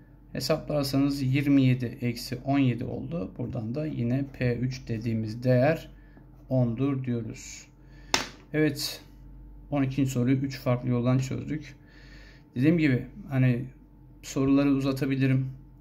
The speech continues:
Çözüm yöntemlerini göstermek isteyebilirim. Beyin fırtınası yapabiliriz. Ama matematiğe ihanet etmeden konuları anlatacağım. Sıkılmadan kendinize müsaade edin, bana değil.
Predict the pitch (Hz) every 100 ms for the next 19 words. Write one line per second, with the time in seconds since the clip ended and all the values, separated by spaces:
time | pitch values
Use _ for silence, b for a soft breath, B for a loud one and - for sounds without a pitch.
0 | - - 139 131 147 143 139 135 135 135
1 | 131 131 131 123 - 127 127 127 - 123
2 | 113 117 131 - - 151 180 175 147 151
3 | 147 139 147 135 135 120 127 135 - -
4 | B B B B 143 151 139 147 131 139
5 | 131 131 147 147 135 135 123 - 151 -
6 | 123 120 147 - - - 131 127 123 123
7 | 135 139 131 131 139 151 - B B B
8 | B B B - 202 202 190 165 135 143
9 | 165 - - 170 175 165 185 170 180 156
10 | 131 120 120 120 151 139 131 127 123 139